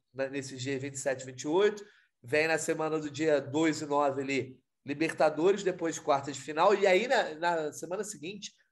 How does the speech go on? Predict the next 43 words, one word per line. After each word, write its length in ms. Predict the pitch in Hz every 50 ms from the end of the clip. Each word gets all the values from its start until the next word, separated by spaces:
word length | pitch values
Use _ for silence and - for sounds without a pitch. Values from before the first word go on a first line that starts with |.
| _ _ -
dias 200 | 127 147 160 143
vinte 200 | - 180 175 180
e 40 | -
quatro 300 | - 180 180 180 180 170
e 40 | 170
vinte 80 | 160
e 20 | -
cinco 280 | - 202 220 214 196
já 140 | 170 143 170
é 120 | 196 226
a 100 | 220 185
ida 500 | 160 190 220 233 185 151 123 - - - _ _ _ _
da 160 | - 151 170
semifinal 520 | 170 170 - 180 - - - 175 165 170 180
da 80 | 175
Copa 240 | 170 175 170 175 180
do 60 | 175
Brasil. 580 | 175 190 196 175 180 165 165 143 123 117 - - _ _ _ _ _
Depois, 400 | - 160 160 160 185 202 196 202
caso 300 | - - 180 180 175 165
o 20 |
Flamengo 400 | - 175 160 156 170 170 156 147
também 280 | 147 - 147 151 165 160
chegue 260 | 156 - 160 160 151 156
a 40 |
uma 120 | 151 151 139
semifinal 720 | 139 - 156 151 - - 139 147 156 156 151 156 - _ _ _ _
de 100 | - 131
Copa 300 | 131 - 170 160 160 165
Libertadores, 800 | 151 151 151 160 147 - 151 143 143 160 185 185 160 135 113 - - _ _ _ _ _
já 160 | - 120 143 143
é 120 | 160 180
na, 240 | 180 185 180 170 165
nos, 280 | 160 165 160 156 160
nas 220 | 147 160 160 151 156
últimas 280 | 196 190 - 196 190
semanas 340 | 190 196 175 185 185 190 180
de 60 | 190
agosto. 360 | 190 190 175 170 165 147 - -
Então, 380 | - 180 190 190 175 - - _ _ _
seriam 400 | - - - 165 165 175 202 208
aqui, 300 | 196 175 156 - - 214
ó, 300 | 202 165 131 104 98 -